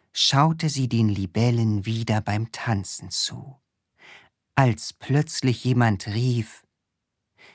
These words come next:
"Helft mir, ich ertrinke!" Die Libellen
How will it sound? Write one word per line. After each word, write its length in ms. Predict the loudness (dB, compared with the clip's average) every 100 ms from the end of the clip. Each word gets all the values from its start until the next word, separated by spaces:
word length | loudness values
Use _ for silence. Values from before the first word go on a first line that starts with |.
| _ _ _ _ _ _ _ _ _ _ _ _ _ _ _
"Helft 520 | 0 0 0 -4 -4
mir, 240 | 0 0 0 -6 _ _ _ 4
ich 120 | 6
ertrinke!" 960 | 4 4 2 2 0 2 2 2 -4 _ _ _ _ _ _ _ _ _ _ _ _ _ _ _ _ 2
Die 160 | 2
Libellen 880 | 2 -2 0 0 2 0 -2 -6